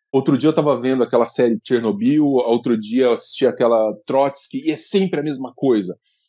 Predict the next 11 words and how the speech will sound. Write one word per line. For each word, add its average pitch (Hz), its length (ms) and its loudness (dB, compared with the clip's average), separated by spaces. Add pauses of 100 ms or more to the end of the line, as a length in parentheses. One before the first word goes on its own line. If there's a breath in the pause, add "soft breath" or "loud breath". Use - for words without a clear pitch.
É 120 80 0
sempre 175 360 0
a - 40 4
ideia, 131 180 2
não, 139 140 0
não, 139 240 0
o, 143 180 0
a 135 120 -2
causa 190 580 0
é 135 80 2
maior. 110 480 -2